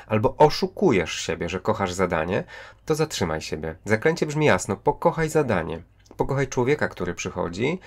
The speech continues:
pokochaj siebie, pokochaj swój wolny czas, pokochaj swoją złość, swój smutek, pokochaj swoje tempo. Ale gdy chcesz praktykować szamanizm, pokochaj zadanie. Wtedy głębiej i mocniej zrozumiesz, czym jest zaklęcio zadanie.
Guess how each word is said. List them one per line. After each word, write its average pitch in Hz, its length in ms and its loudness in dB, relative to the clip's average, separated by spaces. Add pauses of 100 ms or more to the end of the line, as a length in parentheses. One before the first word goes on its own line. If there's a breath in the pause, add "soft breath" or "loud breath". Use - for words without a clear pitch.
(300 loud breath)
pokochaj 98 380 2
siebie, 98 420 2
pokochaj 101 360 2
swój 98 240 -4
wolny 90 260 2
czas, 92 500 -2
pokochaj 107 380 2
swoją 101 500 2 (320 loud breath)
złość, 104 600 6
swój 98 240 -4
smutek, 95 600 -2
pokochaj 117 340 2
swoje 107 280 2
tempo. 85 540 0 (540 loud breath)
Ale 110 240 0 (100)
gdy 110 160 -4
chcesz 160 260 0
praktykować 127 600 2
szamanizm, 123 400 2 (140)
pokochaj 131 640 0 (420)
zadanie. 104 800 2 (800)
Wtedy 117 240 -2
głębiej 110 600 4
i 110 60 2
mocniej 110 440 4
zrozumiesz, 110 420 -2
czym 117 160 2
jest 113 280 0
zaklęcio 117 640 2
zadanie. 80 520 -4